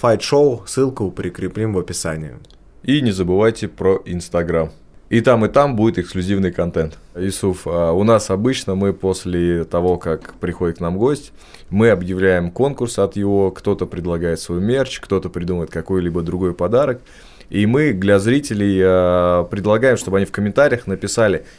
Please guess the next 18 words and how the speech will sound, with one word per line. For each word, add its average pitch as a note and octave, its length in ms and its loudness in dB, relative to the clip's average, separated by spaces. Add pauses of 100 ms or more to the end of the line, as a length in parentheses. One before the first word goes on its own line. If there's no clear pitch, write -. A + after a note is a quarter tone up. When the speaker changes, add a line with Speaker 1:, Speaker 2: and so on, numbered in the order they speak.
(120)
Speaker 2:
если A#2+ 280 0
бы G#2 140 0
про G2+ 120 -4
тебя G#2+ 300 2
сняли G2+ 320 0
фильм, - 320 -6 (240)
или G#2+ 200 2
написали G2 580 2
какую-то F2+ 340 -4
биографию, F2+ 600 2
книгу, F#2 380 -2 (340)
а, F#2+ 200 4
под G#2 200 0
каким A2 340 0
названием G#2 560 4
она F#2+ 220 2
была F2 340 2
бы. - 140 -6